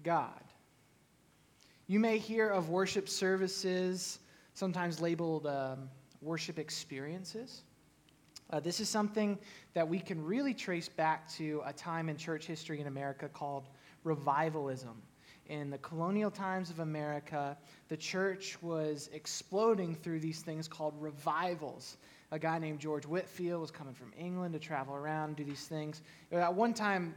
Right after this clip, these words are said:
they thought that one in three Americans had heard Ge-, George Whitefield speak.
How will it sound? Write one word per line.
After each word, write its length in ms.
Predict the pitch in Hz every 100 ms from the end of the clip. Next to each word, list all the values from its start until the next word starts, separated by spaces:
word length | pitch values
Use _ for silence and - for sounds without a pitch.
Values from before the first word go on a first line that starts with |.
| 170
they 100 | 190
thought 320 | 190 185 165
that 180 | 160 139
one 300 | 165 185 226
in 100 | 208
three 280 | 208 196 185
Americans 560 | 160 160 151 151 131
had 100 | 127
heard 300 | - 147 139
Ge-, 260 | 139 139 135 143
George 240 | 147 139
Whitefield 480 | 143 131 - 127 131
speak. 540 | - 127 117 - -